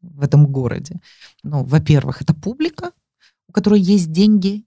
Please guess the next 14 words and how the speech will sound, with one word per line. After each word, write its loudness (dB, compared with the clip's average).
и -6
возможность 2
широко -2
приобретать 0
произведения -2
самого -2
разного -4
содержания -4
для 2
того, -2
чтобы -6
украсить -4
свой -4
дом. -6